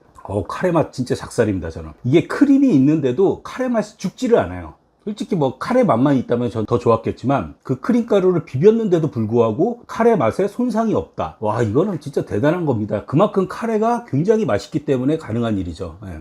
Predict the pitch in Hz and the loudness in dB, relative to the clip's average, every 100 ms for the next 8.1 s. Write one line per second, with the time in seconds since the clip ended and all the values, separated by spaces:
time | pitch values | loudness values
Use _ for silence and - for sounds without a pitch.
0 | - 139 202 220 147 117 110 156 147 147 | -2 4 6 4 0 -2 -6 -6 -6 -6
1 | - 262 277 226 196 160 139 170 220 143 | -6 -4 -2 0 2 2 2 2 2 0
2 | 269 - - - - - - - 226 220 | -4 -6 -10 -8 -8 -8 -6 0 2 4
3 | 165 120 185 226 226 175 165 208 170 131 | 4 4 -2 -2 0 -2 0 2 4 4
4 | 127 127 151 135 123 107 131 - 202 185 | 4 4 4 4 2 2 -2 -2 0 2
5 | 147 113 - - - 107 110 - 233 254 | 4 2 -2 -6 0 2 0 -2 -2 2
6 | 233 190 - 214 214 156 139 135 - - | 2 0 -2 0 4 4 4 2 -2 -4
7 | 131 101 156 113 - - - _ 110 135 | -2 2 2 2 0 -4 -4 _ 2 2
8 | 131 | 0